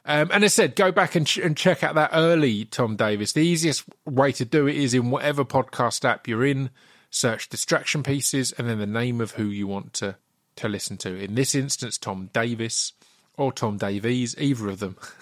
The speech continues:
<laughs> But yeah, um, I'll be back next week with, I think I'm gonna do a double episode next week,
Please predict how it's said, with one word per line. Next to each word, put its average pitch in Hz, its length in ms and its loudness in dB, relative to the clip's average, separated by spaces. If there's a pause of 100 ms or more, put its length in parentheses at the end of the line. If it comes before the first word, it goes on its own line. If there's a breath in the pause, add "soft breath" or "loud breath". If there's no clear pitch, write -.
<laughs> 139 100 -4 (720 loud breath)
But 185 160 4
yeah, 170 200 4 (420)
um, 147 280 2
I'll 175 180 4
be 160 120 2
back 151 220 4
next 147 360 0
week 156 300 2
with, 160 160 2
I 156 40 0
think 240 220 0
I'm 240 80 2
gonna 190 180 4
do 123 160 4
a 113 60 4
double 202 300 4
episode 107 460 -2
next 107 260 -6
week, 135 320 0